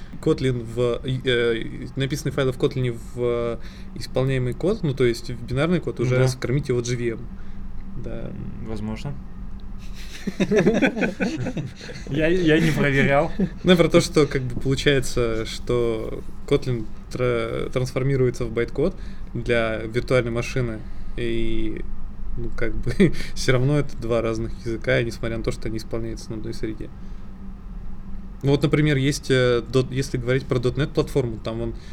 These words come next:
Speaker 1: чуваки вообще разработали компиляторы, там можно писать и на Basic, я не знаю, и на плюсах, и на Sharp,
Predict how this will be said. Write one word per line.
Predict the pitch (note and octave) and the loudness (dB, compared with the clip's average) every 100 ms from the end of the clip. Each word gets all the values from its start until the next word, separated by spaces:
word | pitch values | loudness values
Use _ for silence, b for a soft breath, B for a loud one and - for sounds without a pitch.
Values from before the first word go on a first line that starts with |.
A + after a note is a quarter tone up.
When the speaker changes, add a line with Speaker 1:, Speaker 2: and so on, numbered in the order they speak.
| B | B
Speaker 1:
чуваки | - B2+ - C3+ | -4 -2 0 -2
вообще | B2 - C#3 B2 A#2 A#2 | -2 2 4 4 0 0
разработали | B2 B2 B2+ C3 B2+ A#2 | 0 2 2 2 0 -4
компиляторы, | - A#2+ A#2 C3+ C3+ A#2+ | -2 -2 0 0 0 -2
там | A#2 | -2
можно | A#2+ A#2 A#2 | -2 -2 -4
писать | C3 C3 A#2+ B B B | -2 -2 -2 B B B
и | B2 | 2
на | C3+ B2+ - A2 | 2 2 -2 2
Basic, | A#2+ C3+ B2 A#2+ G#2+ | 2 2 -2 -6 -6
я | A#2 A#2 | -2 -2
не | A#2 | -2
знаю, | B2+ A#2+ A2+ G#2+ - | -2 -2 -2 -6 -2
и | B2+ | 0
на | C#3 | 0
плюсах, | - D3 - - B2 B2+ A#2 - | 0 -4 -2 -2 -2 0 -4 -2
и | B2+ B2+ | 0 0
на | B2+ C3 B2 A#2+ B B - | 0 0 0 -2 B B -8
Sharp, | - B2+ B2 | -2 0 2